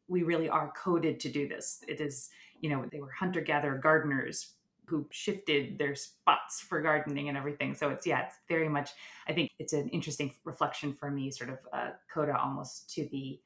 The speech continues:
technological mismatch that people are experiencing and sort of that information overload.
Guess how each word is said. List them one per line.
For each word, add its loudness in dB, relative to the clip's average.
technological 2
mismatch 2
that 2
people 2
are 4
experiencing 2
and -2
sort 0
of -2
that 0
information -2
overload. 0